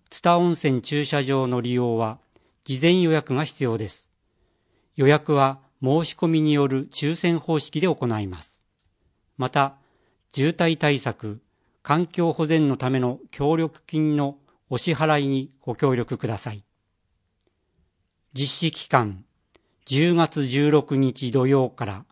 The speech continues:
三十一日日曜、午前四時三十分から七時三十分。前日午後八時から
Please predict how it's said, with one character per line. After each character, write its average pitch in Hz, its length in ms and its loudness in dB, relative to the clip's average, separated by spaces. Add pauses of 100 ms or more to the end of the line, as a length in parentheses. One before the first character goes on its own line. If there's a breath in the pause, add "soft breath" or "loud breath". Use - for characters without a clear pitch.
(840)
三 160 320 0
十 123 220 -2
一 135 220 -4
日 120 260 -2
日 117 340 -2
曜、 107 260 -4 (580)
午 170 180 2
前 127 300 2 (260)
四 160 160 0
時 131 120 -2
三 143 280 0
十 143 140 -2
分 127 320 -4
か - 160 -6
ら 113 180 -6 (260)
七 - 240 -6
時 135 120 -2
三 123 280 -2
十 117 140 -6
分。 92 380 -14 (1160)
前 151 140 6
日 156 580 -2
午 165 140 4
後 139 120 2
八 143 320 -4
時 139 120 -4
か 120 120 -4
ら 101 200 -10